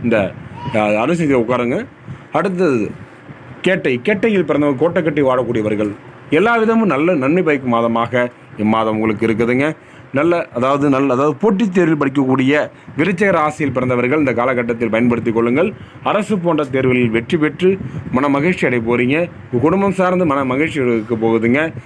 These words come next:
எல்லா வகையிலும் நன்மை தரும் வா-, மாதமாக இம்மாதம் உங்களுக்கு இருக்குதுங்க. எல்லா வகையிலும் உங்களுக்கு நன்மை பயக்கட்டும்.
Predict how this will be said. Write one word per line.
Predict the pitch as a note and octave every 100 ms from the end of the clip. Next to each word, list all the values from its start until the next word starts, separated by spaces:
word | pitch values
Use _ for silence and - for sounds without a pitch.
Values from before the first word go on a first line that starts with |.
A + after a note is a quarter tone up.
| - B2
எல்லா | D#3+ G3+ G3+
வகையிலும் | G3 G3 C#3
நன்மை | D3 F3
தரும் | D3+ C#3+ B2
வா-, | A#2+ A#2
மாதமாக | A2+ A2 G#2+ G#2+ A#2 A2 - - -
இம்மாதம் | B2 B2+ B2 A#2+
உங்களுக்கு | G#2+ G#2 G#2+
இருக்குதுங்க. | G2+ G#2 G#2+ A2 G#2+ - - - A#2+
எல்லா | D#3+ F3+ F3+
வகையிலும் | F3 F3 F#3 F#3
உங்களுக்கு | C#3+ B2+ C3+ C3+ - - A2
நன்மை | B2 D3+
பயக்கட்டும். | A#2+ A#2 A#2 A2+ C#3